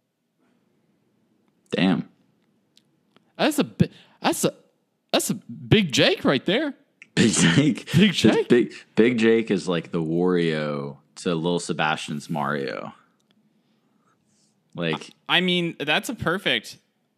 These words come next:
Speaker 2: I mean, that's a perfect descriptor.
Speaker 1: He just, like, what?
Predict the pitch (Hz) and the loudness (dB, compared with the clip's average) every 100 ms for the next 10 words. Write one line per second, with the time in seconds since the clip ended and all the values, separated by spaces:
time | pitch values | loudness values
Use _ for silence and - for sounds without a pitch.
0 | _ _ _ _ _ _ - - _ 143 | _ _ _ _ _ _ -20 -20 _ -20
1 | 139 131 156 180 165 160 175 110 - 143 | -16 -16 -16 -10 -8 -8 -10 -10 -8 -8
2 | - 67 - 98 - 123 110 - - 104 | -8 -10 -6 -4 0 0 0 -8 -2 0
3 | 101 113 120 147 | 2 2 2 2